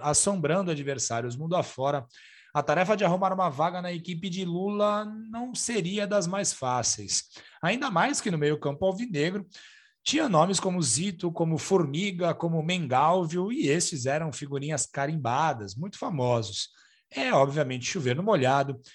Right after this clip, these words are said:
dizer que tudo o que aquele time do Santos fez, principalmente nos anos sessenta, foi maravilhoso. Com a presença de Lima, foram diversos títulos conquistados pelo Peixe.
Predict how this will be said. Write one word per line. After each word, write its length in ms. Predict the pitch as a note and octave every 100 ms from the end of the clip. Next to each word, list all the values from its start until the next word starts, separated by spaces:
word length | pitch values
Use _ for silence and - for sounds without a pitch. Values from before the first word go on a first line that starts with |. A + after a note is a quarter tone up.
| _
dizer 240 | A3 G3 G#3
que 280 | G#3 F3 -
tudo 540 | A3+ A#3 B3 A#3 G3+
o 80 | G#3+
que 100 | -
aquele 440 | G3 - F3 F3 E3+
time 200 | E3 E3
do 120 | D3
Santos 340 | - D3 C#3+
fez, 420 | - C3 B2+ A#2
principalmente 840 | - D#3 D#3 - C#3 C3 D3+ - - - - _ _ _ -
nos 200 | D3+ C3+
anos 200 | C#3+ C3+
sessenta, 540 | - C#3+ - C#3+ D#3+ E3
foi 120 | E3+
maravilhoso. 840 | D#3+ D#3+ E3+ F#3 B2+ G#2+ - - - - - -
Com 180 | A3
a 80 | C#4
presença 500 | C4+ A#3+ F3 G#3+ G#3+
de 120 | E3
Lima, 580 | C#3 C3 G3 A3+ C3 G#2 _ _
foram 500 | - - G3+ A3 A3+
diversos 720 | F#3 A3 B2 C#3 F3+ E3 C3+ A#2
títulos 440 | - C3 C#3+ B2+
conquistados 580 | - B2+ - - C3 B2
pelo 240 | - B2
Peixe. 580 | A#2+ - G#2 F2+ - -